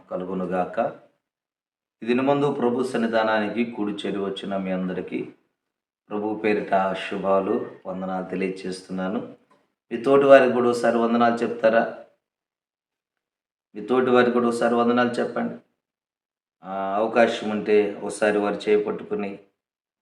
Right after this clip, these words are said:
"ప్రభు మిమ్మల్ని దీవించునుగాక" అని చెప్పండి. చెప్పండి బ్రదర్, "ప్రభు మిమ్మల్ని దీవించునుగాక." హల్లెలూయా. మనము ఎప్పుడు కూడా మనం ఏం చేయాలంటే,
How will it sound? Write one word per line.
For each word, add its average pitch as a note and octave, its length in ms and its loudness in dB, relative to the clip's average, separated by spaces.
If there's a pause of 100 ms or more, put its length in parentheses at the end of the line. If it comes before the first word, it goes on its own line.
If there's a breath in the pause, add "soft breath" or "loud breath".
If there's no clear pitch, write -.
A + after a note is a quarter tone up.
(140)
"ప్రభు A#2 280 0
మిమ్మల్ని A#2+ 420 0
దీవించునుగాక" A#2+ 960 4
అని A2+ 340 -4 (100)
చెప్పండి. A2 360 -6 (1080)
చెప్పండి G2 400 -6
బ్రదర్, F#2 460 -2 (1040)
"ప్రభు A#2 280 0
మిమ్మల్ని A#2 360 0
దీవించునుగాక." G#2 1080 0 (600)
హల్లెలూయా. A2+ 720 0 (840)
మనము A2+ 220 -2
ఎప్పుడు A#2+ 360 0
కూడా A#2 720 4 (160)
మనం G#2 240 -4
ఏం G#2+ 100 -2
చేయాలంటే, G2 800 -6